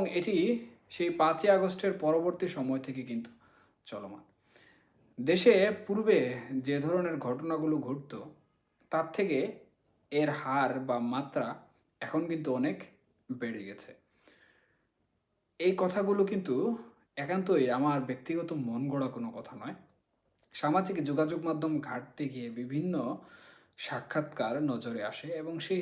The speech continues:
সাক্ষাৎকার থেকে, সামাজিক যোগাযোগ মাধ্যম থেকে পাওয়া সাক্ষাৎকারগুলো থেকে আমি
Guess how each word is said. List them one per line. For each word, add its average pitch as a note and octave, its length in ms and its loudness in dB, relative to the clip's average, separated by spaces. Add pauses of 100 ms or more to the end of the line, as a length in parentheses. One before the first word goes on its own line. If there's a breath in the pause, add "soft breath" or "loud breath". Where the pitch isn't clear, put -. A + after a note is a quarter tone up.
সাক্ষাৎকার F3+ 600 -4 (120)
থেকে, D3 200 -4 (260)
সামাজিক D#3 420 0 (520)
যোগাযোগ C#3 460 -2 (180)
মাধ্যম B2+ 340 -4 (140)
থেকে C3+ 160 -4 (160)
পাওয়া A2+ 280 -2
সাক্ষাৎকারগুলো D3 1120 -2 (120)
থেকে - 200 -18 (1080 soft breath)
আমি D3 180 -2